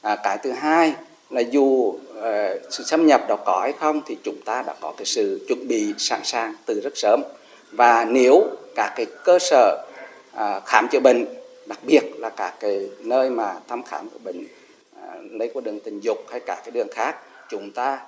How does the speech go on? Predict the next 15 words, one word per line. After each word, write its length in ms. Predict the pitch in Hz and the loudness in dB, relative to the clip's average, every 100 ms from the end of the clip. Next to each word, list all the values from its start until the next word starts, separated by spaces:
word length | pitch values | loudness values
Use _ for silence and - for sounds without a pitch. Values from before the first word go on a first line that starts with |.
| - | -12
cảnh 140 | 110 113 | -10 -2
giác. 240 | 117 190 - - _ _ | -2 -2 -8 -20 _ _
Hai 380 | - 147 160 | -6 -2 0
là 200 | 143 110 | -2 -4
mỗi 280 | 110 117 - | -2 -2 -2
người 180 | 127 117 | -4 -2
dân 240 | 110 143 135 - - _ | 2 2 0 -8 -20 _
khi 160 | - 151 147 | -8 -8 -4
có 180 | 98 101 | -6 -6
các 140 | 92 - | -10 -10
cái 80 | 113 | -8
biểu 200 | 110 - | -6 -4
hiện 260 | 113 104 | -6 -2
nghi 100 | 135 | 0
ngờ 280 | 147 127 110 | 2 2 0